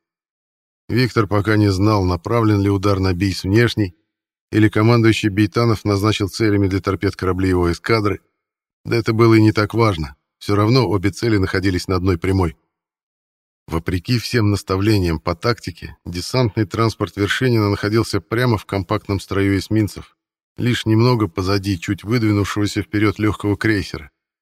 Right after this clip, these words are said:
Только так, на минимальной дистанции, Виктор мог рассчитывать на надежное удаленное управление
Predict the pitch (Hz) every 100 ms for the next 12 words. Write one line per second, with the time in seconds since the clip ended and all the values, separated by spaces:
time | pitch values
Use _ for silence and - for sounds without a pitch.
0 | _ _ _ _ 92 92 101 - 101 110
1 | - - 87 95 95 101 113 107 98 92
2 | - 120 120 - 76 - - 120 110 110
3 | 104 113 98 101 - 127 113 98 - 95
4 | 95 95 120 107 101 90 101 85 95 98
5 | 104 95 92 90 98 95 107 110 101